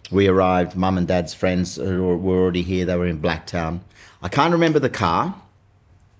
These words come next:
but I do remember that we were all piled into it, and there were too many of us. So there was five of us, I think three of them,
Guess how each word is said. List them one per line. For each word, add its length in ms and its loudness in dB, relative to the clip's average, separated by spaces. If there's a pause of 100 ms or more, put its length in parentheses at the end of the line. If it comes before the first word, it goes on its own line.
(340)
but 140 2
I 60 4
do 180 4
remember 240 4
that 120 2
we 80 0
were 80 4
all 140 4
piled 360 0
into 280 0
it, 80 -2
and 80 -2
there 80 -2
were 60 0
too 220 -2
many 220 0
of 120 -4
us. 180 -8 (300)
So 120 -2
there 40 4
was 120 2
five 320 4
of 120 0
us, 400 -4 (560)
I 80 -6
think 220 -4
three 320 4
of 100 2
them, 380 0